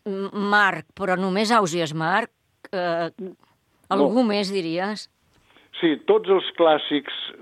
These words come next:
Speaker 2: tots els clàssics catalans, Corella, Jaume Roig, el Martorell... Hi ha un, hi ha un poema molt bonic, El mural del País Valencià, on explica precisament tot això, tots els seus referents catalans. Però també,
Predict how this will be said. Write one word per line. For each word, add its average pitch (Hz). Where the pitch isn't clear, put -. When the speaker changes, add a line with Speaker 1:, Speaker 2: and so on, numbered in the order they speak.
Speaker 2:
tots 165
els 160
clàssics 139
catalans, 110
Corella, 123
Jaume 110
Roig, 117
el 117
Martorell... 117
Hi 135
ha 185
un, 214
hi 165
ha 190
un 220
poema 190
molt 160
bonic, 143
El 139
mural 127
del 123
País 120
Valencià, 123
on 143
explica 143
precisament 127
tot 127
això, 127
tots 143
els 147
seus 147
referents 139
catalans. 110
Però 156
també, 180